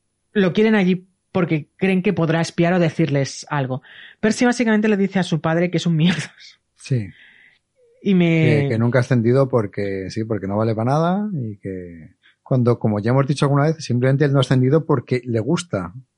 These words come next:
Speaker 2: el trabajo que hace. Él está súper feliz, eh, con, en el departamento de... Bueno, que mira las cosas de los muggles.
Speaker 1: Sí, en el departamento de, de
Speaker 2: Ahora no me acuerdo cómo se llama.
Speaker 1: Ostras.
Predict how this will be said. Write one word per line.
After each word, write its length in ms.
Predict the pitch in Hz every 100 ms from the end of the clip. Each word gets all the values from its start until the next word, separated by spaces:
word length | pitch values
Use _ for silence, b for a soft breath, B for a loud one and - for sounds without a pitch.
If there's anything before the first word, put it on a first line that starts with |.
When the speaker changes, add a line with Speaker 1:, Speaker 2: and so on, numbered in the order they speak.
| _
Speaker 2:
el 140 | - 107
trabajo 320 | 113 101 98
que 100 | 98
hace. 320 | 90 - 80 _ _ b b b b
Él 120 | 131
está 240 | 127 - 139
súper 320 | 127 117 -
feliz, 360 | 110 127 139 - _ _
eh, 500 | 117 110 107 107 104 92
con, 800 | 101 98 92 87 85 82 78 78 _ _
en 100 | 117
el 60 | 107
departamento 600 | 101 101 101 110 104 117
de... 840 | 113 113 113 113 110 104 98 101 _ _ _ _ _ _ _ _ _ _ _ _ _
Bueno, 520 | 127 98 95 104 139
que 180 | - 98
mira 240 | 95 104
las 100 | 110
cosas 240 | - 113 113
de 60 |
los 120 | 113 113
muggles. 300 | 139 165 -
Speaker 1:
Sí, 180 | 165
en 240 | 139 147 151
el 80 | 143
departamento 640 | 143 147 147 151 160 170
de, 920 | 160 147 147 147 143 139 139 139 135 139 147 156 _
de 240 | 180 143 - 147 127 - -
Speaker 2:
Ahora 200 | - 117
no 60 | 113
me 60 |
acuerdo 200 | 92 90 85
cómo 120 | 92
se 60 |
llama. 240 | 117 104 -
Speaker 1:
Ostras. 680 | 175 - 190 185 160 -